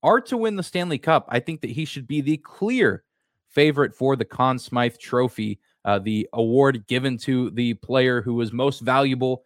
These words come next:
at the end of the postseason. Cale Makar won it last year for the Colorado Avalanche. Andrei Vasilevskiy has won it for the Tampa Bay Lightning recently. Victor Hedman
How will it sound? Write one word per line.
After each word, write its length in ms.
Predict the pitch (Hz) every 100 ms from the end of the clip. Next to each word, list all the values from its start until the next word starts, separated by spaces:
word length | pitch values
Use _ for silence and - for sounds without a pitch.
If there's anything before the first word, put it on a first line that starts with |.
| _ _ -
at 200 | 135 135
the 160 | 127 -
end 280 | 135 135 127
of 300 | 120 127 110
the 80 | 104
postseason. 680 | 131 123 - 139 120 131 -
Cale 240 | 131 131
Makar 480 | 107 - 131 131 127
won 160 | 120
it 100 | 107
last 380 | 110 131 127 -
year 300 | 127 123 120 _ _ -
for 100 | 101
the 60 |
Colorado 520 | - 110 98 98 92 95
Avalanche. 680 | 165 196 185 170 165 - - _ -
Andrei 260 | 107 107 98
Vasilevskiy 840 | 98 - 104 120 160 - 156 151
has 120 | 123
won 160 | 135 139
it 140 | 117
for 160 | 135 120
the 100 | 113
Tampa 240 | 127 101
Bay 140 | 104
Lightning 340 | 104 151 147 143
recently. 340 | 139 147 127
Victor 380 | 110 104 98 92
Hedman 440 | 131 151 151 147